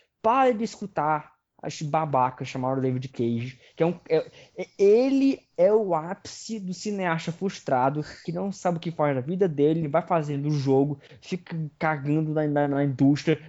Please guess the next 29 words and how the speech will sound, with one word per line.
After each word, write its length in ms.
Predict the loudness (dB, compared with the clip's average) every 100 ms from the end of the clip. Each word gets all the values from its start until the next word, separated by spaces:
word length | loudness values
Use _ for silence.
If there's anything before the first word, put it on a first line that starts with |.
| -4
colocando, 460 | -4 -2 -4 -2
"Não, 320 | 0 0 0 -2
vocês 360 | -4 -4 -6 -4
aí 180 | -4
precisam 400 | -4 -6 -4 0
ir 80 | -2
pro 140 | -2 -6
cinema, 480 | -2 2 2 2
porque 160 | 0 -4
o 40 |
cinema 480 | -4 -2 0 2 4
é, 260 | 6 6 4
é, 160 | 4 2
é, 720 | 2 2 4 2 2 -2 -2
é, 40 |
é 40 | -4
coisa 240 | -2 -2
maneira, 400 | 0 2 2 2 -6 -18 -2
e 80 | 2
não, 440 | 4 4 4 0
eu 100 | 0
quero 180 | -2 -2
que 60 |
esse, 300 | -6 -8 -10
que 160 | -8 -8
esse, 160 | -8 -6
que 80 |
esse 100 | -8
cara 340 | -2 -2 0